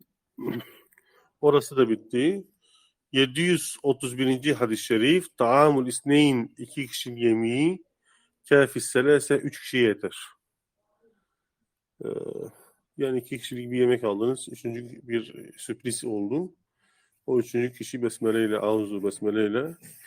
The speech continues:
inşallah bereketle o iki kişinin yemeği üç kişiye yeter. O taamus seleseti, üç kişinin yemeği de kafil arba'a, dört kişiye yeter. Talibul ilmi,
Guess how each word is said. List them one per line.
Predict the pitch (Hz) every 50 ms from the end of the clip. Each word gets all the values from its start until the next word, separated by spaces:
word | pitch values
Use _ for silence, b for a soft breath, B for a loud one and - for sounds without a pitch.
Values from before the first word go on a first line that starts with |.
| B B B B _ _ _
inşallah | 135 123 117 - - 107 104 107 101 98
bereketle | 104 101 101 98 - 127 123 120 _ 127 123
o | 117 110
iki | - 120 117 113
kişinin | - - 117 113
yemeği | 107 110 127 127
üç | 120 -
kişiye | - - 123 120
yeter. | 113 - - 107 - - - _ _ _ _ _ _ _ _ _ _ _ _ _
O | 120 110
taamus | - - 117 127 135 131 123 113 -
seleseti, | - 117 120 131 123 123 123 104 107
üç | 117 117 - -
kişinin | - - 127 117 117
yemeği | 113 104 107 113 123 123
de | 139 139 -
kafil | - - 123 120 113 - 110 101
arba'a, | 101 113 120 117 101 98 101 113 127 120 113
dört | 117 113 - -
kişiye | - 107 - - 123 113
yeter. | 101 95 - 98 90 87 85 - 90 90 - 330 320 - - - 240 247 247 269 311 330 359 359 370 359 _ _ _ _ _ _ _ - - - - - - _ _ _ _ _ _ _ _ _ _ _ _ _ _ _ _ _ _ _ _ _ _ _ _ _ _ _ _ _ _ _ _ _ _ _ _ _ _ 165 _ _ _ _ _ _ _ _ _ _ _ _ _ _ _ _ _ _ _ b b b b b b b b b b b b b b b _ _ - -
Talibul | 147 151 165 170 160 160 143 147 139 - 160
ilmi, | 170 175 170 160 151 143 131 123 123 -